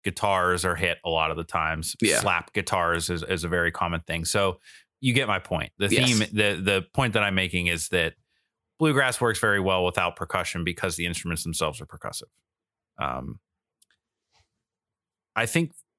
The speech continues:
Speaker 1: this is also existent in the way that Dumoulin raps.
Speaker 2: Mm-hmm.
Speaker 1: Um, the way that he delivers his rhymes are percussive in, in and of themselves. And I think that is the apparent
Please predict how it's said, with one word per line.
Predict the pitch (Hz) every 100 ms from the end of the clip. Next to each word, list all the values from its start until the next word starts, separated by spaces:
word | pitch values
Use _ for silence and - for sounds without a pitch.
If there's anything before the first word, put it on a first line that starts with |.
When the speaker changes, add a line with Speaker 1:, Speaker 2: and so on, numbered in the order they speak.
| _ _
Speaker 1:
this | 110 110 113 113
is | 95 87 - - _
also | 101 110 - 113 104 101 -
existent | 98 85 92 - 110 107 - -
in | 95
the | 90
way | 85 87 87
that | 87 87
Dumoulin | 92 90 92 92 101
raps. | 104 147 - - - _ _ -
Speaker 2:
Mm-hmm. | 107 135 143 -
Speaker 1:
Um, | 95 92 90 82 _ _ -
the | 90
way | 117 147
that | 113
he | 127
delivers | 113 98 92 120 -
his | 139
rhymes | 139 139 143 139 - - _ _ -
are | 101
percussive | 104 104 - 87 - 92
in, | 87 85 -
in | - 104
and | 90
of | 85 71
themselves. | 64 - - 98 185 - - _ _ _ _ _ -
And | 107
I | 101
think | - 131 120 - _ 92
that | 101 107 117 - _
is | 98 98 92 -
the | 95 87 82 82 78 _ _ _ _ _ _ _ _ _ _ _ _
apparent | 95 - - 113 113 82 62 -